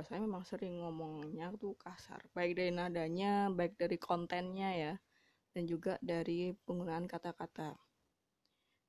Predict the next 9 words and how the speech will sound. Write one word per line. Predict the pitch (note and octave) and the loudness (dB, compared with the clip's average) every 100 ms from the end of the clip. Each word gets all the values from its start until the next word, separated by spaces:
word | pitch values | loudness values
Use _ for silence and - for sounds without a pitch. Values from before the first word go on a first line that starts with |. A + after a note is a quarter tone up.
| - | 2
Ya, | F#3+ | 4
kata-kata | F#3 F3 E3+ F3 | 4 4 4 2
kasarnya | F3 F3 E3+ F3+ | 0 0 2 2
tuh | F#3+ | 2
ya | F#3+ E3 D#3 | 4 4 4
dari | D3+ D3+ D3 D3+ | 2 2 2 0
bahasa | D#3 D3+ D#3 - D#3+ D3 D3 E3 - _ _ _ _ _ _ _ - | 0 0 -2 -2 -4 -2 -4 -8 -14 _ _ _ _ _ _ _ 2
Jawa | F3+ E3 E3 E3 | 6 8 8 6
ada, | D#3+ E3 F3+ F#3 F#3 | 2 4 6 6 6